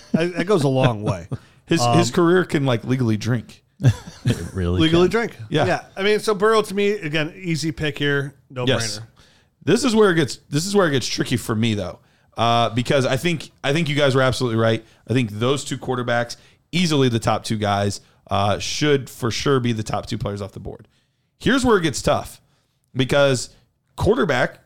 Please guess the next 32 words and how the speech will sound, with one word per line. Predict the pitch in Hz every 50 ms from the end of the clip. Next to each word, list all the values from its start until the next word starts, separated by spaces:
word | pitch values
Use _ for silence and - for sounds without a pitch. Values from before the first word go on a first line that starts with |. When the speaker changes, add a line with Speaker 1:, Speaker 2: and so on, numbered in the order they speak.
| _
Speaker 2:
we, | - 123 123 123
we've | 117 - 120 117 104 -
highlighted | - - - 147 160 170 180 165 143 135 139 131 131 131 123 120 - _ _ _ _ -
the | 123 123
importance | 117 107 - - 127 127 - - -
of | 113 104
the | 104 104
quarterback. | - - 107 98 98 95 98 101 101 - - - - _ _
They | - 117 120
just | 117 127 123 -
score | - - - 135 143 151 151
so | - - 135 123
highly. | 107 - 101 104 107 104 104 104 107 104 - - _ _ _ _ _ _ -
There's | - 107 113 110 107 104 104 98
only | - 143 151 151 143
so | 127 - - - 143 139
many | 135 131 120 117 113
of | 107 101
them | 104 104 104
to | 107
go | 98 98 98
around. | 98 98 107 101 104 - - - - _ _ _ _ _ _ _ _ _ _ _ _ _ _ _
But | - 196 208 170 139 120 - - _ _ _ _ _ _ _ _ _ _ _ _ _ _ _ _
the | - 113
quarterbacks | - - 170 170 151 135 127 123 -
that | 123 101
we | 104 104
have | 107 101 101 143
left | 175 - 214 220 220 -
at | 113 101 -
this | 101 98 -
point, | - - - 92 92 98 - - -